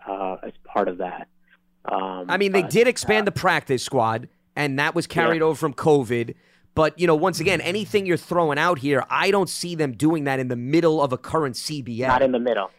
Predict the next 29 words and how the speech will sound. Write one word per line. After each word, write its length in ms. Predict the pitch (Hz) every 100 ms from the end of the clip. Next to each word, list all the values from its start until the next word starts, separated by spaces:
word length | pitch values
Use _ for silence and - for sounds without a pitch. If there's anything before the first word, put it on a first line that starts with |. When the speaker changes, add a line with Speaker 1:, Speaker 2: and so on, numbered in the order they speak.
| -
Speaker 2:
Yeah, 200 | 170 135
Speaker 1:
Okay. 100 | 160
Speaker 2:
I, 60 | 165
I 40 | 170
Speaker 1:
So, 60 |
Speaker 2:
find 140 | 202 196
that 40 |
Speaker 1:
so, 40 | 196
Speaker 2:
hard 120 | 190
to 80 | 185
believe. 180 | 208 202
I 40 |
Speaker 1:
so 40 |
Speaker 2:
mean, 120 | - 196
the, 140 | - _
the 100 | 175
other 140 | 247 262
thing 140 | 240
that 100 | 202
I 80 | 226
was 120 | 226
gonna 180 | 208 180
throw 360 | - 202 165
out 260 | 190 196 151
that 120 | 156
you 80 | 165
didn't 140 | 165 156
mention 320 | 208 165 151
is, 260 | 135 123